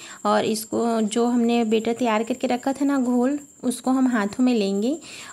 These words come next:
और ऐसे सारे पत्तों पे अच्छे से फैला लेंगे हम इसे।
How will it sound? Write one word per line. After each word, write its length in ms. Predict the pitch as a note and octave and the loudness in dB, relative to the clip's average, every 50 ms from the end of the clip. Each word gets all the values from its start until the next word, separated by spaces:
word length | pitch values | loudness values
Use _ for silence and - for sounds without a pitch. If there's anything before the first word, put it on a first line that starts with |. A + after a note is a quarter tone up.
| - | -2
और 120 | G#3+ G#3 G#3 | -2 0 0
ऐसे 680 | - - G#3+ G#3 G#3 - - - B3 B3 B3+ C4 C4 | 0 0 0 0 -2 -4 -2 0 0 2 2 2 0
सारे 360 | B3+ B3+ C4 A3 G#3 G#3 A3+ A3+ | 0 -2 -2 -2 0 0 0 0
पत्तों 380 | - A3 G#3 G#3+ - A#3 A#3 | 0 -2 -2 -2 0 -2 -2
पे 200 | A3+ A#3 B3 A#3 | 0 0 0 0
अच्छे 360 | A3 G#3+ A3 - - - B3 A3+ | 0 -2 -4 -4 -4 -4 -2 -2
से 200 | - B3+ B3 B3+ | 0 0 -2 -2
फैला 400 | B3+ - A#3+ G#3+ G#3 G#3 G3+ G3+ G#3 | -2 -2 -2 0 0 0 0 0 0
लेंगे 400 | A#3 A3+ G#3+ G#3 G3+ G3+ G#3 A3 | 2 2 2 0 0 0 0 0
हम 200 | A3 G#3+ G3+ G3+ | 0 0 -2 -2
इसे। 280 | G#3 - - A3+ C4 | -2 -2 -4 -4 -4